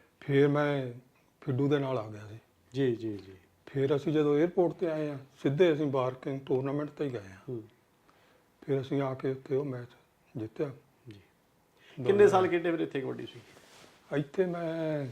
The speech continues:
Speaker 1: ਖੇਡਿਆ ਜੀ ਚੌਦਾਂ, ਪੰਦਰਾਂ, ਪੰਦਰਾਂ, ਸੋਲਾਂ ਸਾਲ ਤਾਂ ਵਧੀਆ ਖੇਡਿਆ ਜੀ।
Speaker 2: ਕਦੋਂ ਤੱਕ ਜੀ?
Speaker 1: ਏਟੀ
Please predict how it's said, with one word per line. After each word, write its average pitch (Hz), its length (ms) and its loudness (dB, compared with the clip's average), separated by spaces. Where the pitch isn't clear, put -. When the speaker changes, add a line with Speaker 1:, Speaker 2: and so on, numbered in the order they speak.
Speaker 1:
ਖੇਡਿਆ 143 360 -4
ਜੀ 147 100 -6
ਚੌਦਾਂ, 131 640 -6
ਪੰਦਰਾਂ, 147 280 -6
ਪੰਦਰਾਂ, 165 260 0
ਸੋਲਾਂ 170 260 2
ਸਾਲ 170 160 4
ਤਾਂ 165 120 0
ਵਧੀਆ 156 260 0
ਖੇਡਿਆ 143 300 -2
ਜੀ। 127 120 -4
Speaker 2:
ਕਦੋਂ 160 240 6
ਤੱਕ 160 180 -2
ਜੀ? 151 180 -2
Speaker 1:
ਏਟੀ 170 960 2